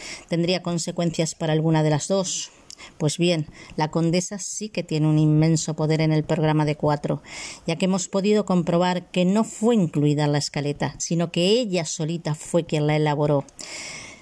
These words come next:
Según comenzara el programa, el primer punto fue la crítica a Sánchez,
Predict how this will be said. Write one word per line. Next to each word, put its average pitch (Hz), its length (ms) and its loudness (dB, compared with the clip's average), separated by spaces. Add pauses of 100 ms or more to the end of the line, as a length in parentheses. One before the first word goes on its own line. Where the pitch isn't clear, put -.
(120)
Según 226 360 -2
comenzara 254 480 2
el 240 80 2
programa, 247 640 2 (100)
el 185 160 2
primer 208 400 2
punto 254 380 2
fue 240 200 0
la 220 140 2
crítica 226 380 -2
a 180 40 -2
Sánchez, 180 520 -6